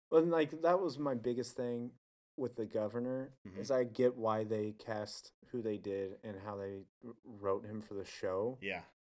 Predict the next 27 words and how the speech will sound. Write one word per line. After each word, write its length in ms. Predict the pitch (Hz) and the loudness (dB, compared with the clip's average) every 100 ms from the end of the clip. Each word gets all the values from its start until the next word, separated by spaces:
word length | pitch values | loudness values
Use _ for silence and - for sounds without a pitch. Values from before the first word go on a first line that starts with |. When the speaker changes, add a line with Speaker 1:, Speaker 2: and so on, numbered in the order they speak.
| _ 127 | _ -8
Speaker 1:
Because 300 | 113 117 107 | -4 -4 -4
it 60 | |
was, 220 | 104 113 - - _ _ _ - | -8 -10 -16 -20 _ _ _ -12
like, 200 | 139 - _ 143 | -12 -12 _ 0
they 160 | 139 | 0
wr-, 260 | 123 143 - - | 2 -2 -2 -14
for, 300 | - 160 156 - _ | -6 -2 -2 -6 _
for 160 | - 135 | -4 0
me, 260 | 143 160 | 2 2
I 40 | 139 | 0
feel 180 | - 123 | 2 0
like 100 | 120 | 2
they 120 | 117 | 0
wrote 320 | 110 117 120 | 2 2 0
him 240 | 113 110 107 104 | -4 -6 -6 -6
as 460 | 101 101 95 - _ _ _ _ _ _ 135 - _ _ _ _ - - | -6 -6 -8 -12 _ _ _ _ _ _ -18 -18 _ _ _ _ -12 -2
a 80 | 139 | -2
genuinely 540 | 123 147 139 127 113 | 0 0 0 0 -2
good 300 | 101 110 - | -2 -4 -4
guy 380 | 104 95 95 95 _ 120 | -6 -4 -4 -6 _ -2
that 180 | 110 110 | -2 -2
just 180 | 107 | -8
kind 200 | - 98 | -6 -6
of 100 | 90 | -6
lost 460 | 92 90 95 - 143 | -4 -2 -2 -2 -4
it. 180 | 139 - - | -4 -6 -8
Speaker 2:
Yeah. 220 | 95 | -6